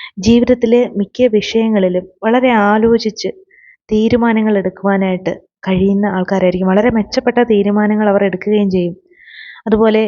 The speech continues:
ജീവിതത്തിൽ അടുക്കും ചിട്ടയുമായിട്ട് ജീവിക്കുവാൻ ഇഷ്ടപ്പെടുന്ന ആൾക്കാരായിരിക്കും. കൂടെ ഉള്ളവരെയും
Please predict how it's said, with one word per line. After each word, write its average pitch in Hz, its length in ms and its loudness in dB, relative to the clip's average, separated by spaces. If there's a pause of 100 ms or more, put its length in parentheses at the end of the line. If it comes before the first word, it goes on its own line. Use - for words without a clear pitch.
ജീവിതത്തിൽ 208 500 2 (200)
അടുക്കും 226 400 -2
ചിട്ടയുമായിട്ട് 202 960 -2 (600)
ജീവിക്കുവാൻ 214 680 0
ഇഷ്ടപ്പെടുന്ന 196 500 0
ആൾക്കാരായിരിക്കും. 190 680 0
കൂടെ 254 260 2
ഉള്ളവരെയും 226 600 0